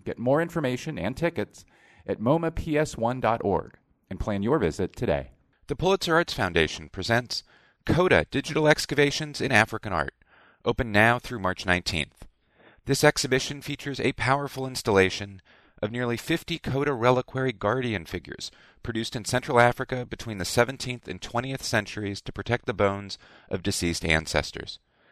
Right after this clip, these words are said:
The exhibition expands upon a database and series of algorithms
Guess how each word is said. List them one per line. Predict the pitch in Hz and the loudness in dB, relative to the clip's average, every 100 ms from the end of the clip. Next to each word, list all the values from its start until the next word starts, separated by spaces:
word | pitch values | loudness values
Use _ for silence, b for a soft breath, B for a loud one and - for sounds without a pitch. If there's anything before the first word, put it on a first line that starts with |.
| b b b | b b b
The | 113 | 6
exhibition | 120 - 120 131 120 | 6 6 -2 -2 -6
expands | - - 147 156 | -6 0 0 0
upon | 143 139 143 | -4 0 0
a | |
database | 107 127 135 135 135 - | 4 4 4 0 -2 -4
and | 113 | -6
series | - 170 165 151 | -2 0 0 0
of | 143 | 0
algorithms | 156 147 92 73 76 - | 0 2 0 0 -6 -10